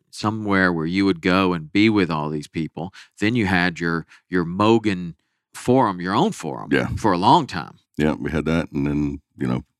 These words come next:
Speaker 2: I guess everything progresses. <laughs>
Speaker 1: Everything progresses. I had a forum too, because, you know, Blair
Speaker 2: <clears throat>
Speaker 1: Wiggins has a forum. I need a forum too. And,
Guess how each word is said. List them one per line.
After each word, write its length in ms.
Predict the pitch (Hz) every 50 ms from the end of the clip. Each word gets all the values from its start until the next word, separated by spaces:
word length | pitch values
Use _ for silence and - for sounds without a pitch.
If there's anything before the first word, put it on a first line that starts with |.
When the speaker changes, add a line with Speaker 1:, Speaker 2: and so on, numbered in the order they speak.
| _ _ _ _ _ _ -
Speaker 2:
I 60 | 60 67
guess 220 | 69 67 65 -
everything 340 | 78 71 73 73 76 78 73
progresses. 640 | - 90 76 80 78 67 - - 64 62 - - -
<laughs> 80 | _ _
Speaker 1:
Everything 380 | 107 120 127 135 139 156 135 113
progresses. 520 | 110 107 92 104 107 117 117 - 98 80
I 120 | 87 95 120
had 180 | 147 147 107
a 40 | 87
forum 360 | 87 - - 90 90 87 85
too, 200 | - - 165 156
because, 360 | 92 80 - - 82 80 - - - - - - _ _
you 80 | - -
know, 80 | 90 -
Blair 280 | - - - 87 92
Speaker 2:
<clears throat> 60 | 92
Speaker 1:
Wiggins 220 | 104 135 143 101 -
has 160 | - 82 78
a 60 | 76 76
forum. 300 | - - 73 73 82 95
I 100 | 98 113
need 140 | 131 98
a 40 | 76
forum 360 | - - - 71 71 71 71
too. 340 | - 67 - 165 147 92 76 73
And, 120 | 69 -